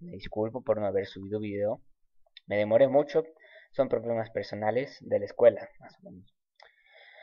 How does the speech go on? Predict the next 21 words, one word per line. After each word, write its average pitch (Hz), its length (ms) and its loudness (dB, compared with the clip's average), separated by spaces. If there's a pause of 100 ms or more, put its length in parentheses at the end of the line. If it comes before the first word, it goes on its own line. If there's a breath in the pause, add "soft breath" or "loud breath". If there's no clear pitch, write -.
(440 loud breath)
Pero 285 440 10
bueno, 190 320 6 (140)
este, 143 540 2
como 143 180 4
pueden 190 220 4
ver, 202 140 8
este 208 200 2
servidor 143 540 2
está, - 560 2
este, - 560 -4
en 117 200 -6
reparamiento, 113 720 2
mantenimiento. 110 1000 0 (560 soft breath)
Entonces 247 280 0
jugaremos 214 440 4
uno 196 240 2
que 151 100 2
me 135 80 6
recomendará 127 600 4
un 131 180 -2
amigo, 110 480 -4